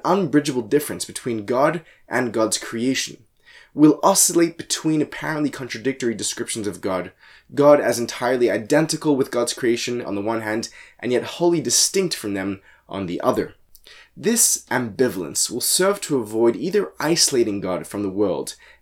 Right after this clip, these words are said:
as traditional theism often does, or entirely identifying God with the world,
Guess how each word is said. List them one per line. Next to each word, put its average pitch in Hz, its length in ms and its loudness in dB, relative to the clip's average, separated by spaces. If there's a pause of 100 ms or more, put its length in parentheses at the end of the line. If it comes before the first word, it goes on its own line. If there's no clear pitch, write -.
as 139 260 2
traditional 123 460 -4
theism 98 580 -4
often 85 360 -6
does, 92 400 -4 (320)
or 143 340 6
entirely 160 480 0
identifying 123 640 -2
God 107 200 0
with 175 260 -4
the 110 80 -6
world, 107 340 4